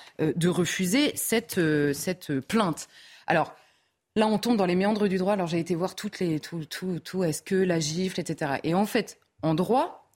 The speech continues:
en France, la gifle dépend. Est-ce que, en, euh, en l'occurrence, si c'est u-, sur une personne lambda,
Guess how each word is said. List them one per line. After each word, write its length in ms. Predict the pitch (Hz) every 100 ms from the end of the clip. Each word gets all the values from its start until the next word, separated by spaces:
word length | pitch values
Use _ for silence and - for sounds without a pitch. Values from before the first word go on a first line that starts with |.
| -
en 100 | 165
France, 460 | - - 277 330 - - - - - 190
la 160 | 196
gifle 380 | 190 262 302 -
dépend. 560 | 175 180 233 - 196 - _ - - 180
Est-ce 160 | 175
que, 80 | 175 - - -
en, 240 | - 151 139
euh, 140 | 156 139
en 140 | 156
l'occurrence, 340 | 175 175 214 -
si 100 | 175
c'est 340 | 196 180 180
u-, 120 | 185
sur 200 | 175 208
une 120 | 196 190
personne 340 | 214 226 202
lambda, 480 | 190 208 185 190